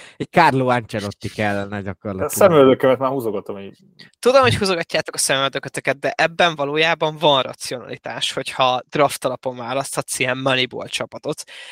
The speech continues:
Speaker 3: Ugyan tele van, tele van nagyon erős versenyzőkkel,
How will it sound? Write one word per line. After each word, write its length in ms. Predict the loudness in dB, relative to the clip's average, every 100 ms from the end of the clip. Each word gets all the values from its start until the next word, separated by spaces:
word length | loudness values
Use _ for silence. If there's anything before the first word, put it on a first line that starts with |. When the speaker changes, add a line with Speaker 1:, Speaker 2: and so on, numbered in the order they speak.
| -8
Speaker 3:
Ugyan 300 | 0 2 2
tele 280 | 4 4 4
van, 240 | 2 -2
tele 200 | -2 0
van 180 | 0 -2
nagyon 260 | -4 -4 -4
erős 300 | -6 -8 -10
versenyzőkkel, 920 | -8 -6 -6 -6 -8 -8 -2 0 0